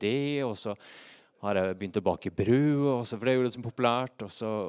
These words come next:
så er liksom ting nytt og spennende, og så holder jeg på i noen uker, og så dabber det av, og så er jeg jo liksom tilbake. Altså, min frue har lært seg, læ-, lært seg liksom å ikke kommentere så mye når det kommer, og så bare la det sånn dø ut av seg selv, da.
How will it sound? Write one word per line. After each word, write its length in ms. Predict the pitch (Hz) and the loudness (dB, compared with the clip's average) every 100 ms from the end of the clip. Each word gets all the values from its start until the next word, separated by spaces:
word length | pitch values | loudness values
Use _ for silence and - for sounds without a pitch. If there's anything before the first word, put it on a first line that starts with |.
| - | -6
så 140 | 131 180 | -4 -4
er 80 | 180 | -2
liksom 240 | 160 170 | -4 -4
ting 140 | 175 170 | -2 -2
nytt 220 | 165 156 151 | -2 -4 -4
og 40 | |
spennende, 260 | - 151 143 | -2 -2 0
og 60 | 147 | 0
så 80 | |
holder 180 | 143 139 | 2 2
jeg 60 | 131 | 4
på 100 | 135 | 4
i 40 | 131 | 2
noen 160 | 131 135 | 0 -2
uker, 180 | - 110 | -2 -2
og 160 | 127 | -2
så 80 | 120 | 0
dabber 280 | 113 117 107 | 4 6 6
det 80 | 101 | 6
av, 220 | 101 107 | 6 6
og 80 | 104 | 0
så 80 | - | 0
er 60 | 139 | 0
jeg 60 | |
jo 40 | 101 | -2
liksom 200 | 104 101 | -6 -4
tilbake. 360 | 101 87 - | 0 0 -2
Altså, 180 | 101 120 | -6 -2
min 120 | 131 | -2
frue 160 | 147 120 | 2 2
har 80 | 127 | 4
lært 220 | 104 98 | 4 2
seg, 160 | 107 104 | -2 -2
læ-, 220 | 120 117 104 98 85 131 | -2 -2 -4 -10 0 4
lært 240 | 113 92 - | 6 4 2
seg 160 | 127 139 | 0 0
liksom 180 | 135 | -2
å 60 | 143 | -4
ikke 140 | 131 | -4
kommentere 460 | - 160 151 127 123 | -4 -2 4 4 4
så 100 | 143 | 2
mye 260 | 160 139 185 | 4 6 6
når 180 | 170 165 | 6 6
det 60 | - | 6
kommer, 380 | 151 151 233 214 - - - - - | 6 8 6 4 -12 -20 -20 -14 0
og 160 | 135 131 | 2 4
så 140 | 131 | 4
bare 160 | 113 107 | 4 6
la 80 | 95 87 | 4 0
det 80 | 90 | -4
sånn 140 | 101 95 | -4 0
dø 140 | 95 87 | 0 0
ut 140 | 82 | -6
av 60 | 90 | -8
seg 140 | 90 - | -8 -8
selv, 260 | 85 | -8
da. 40 | 95 | -8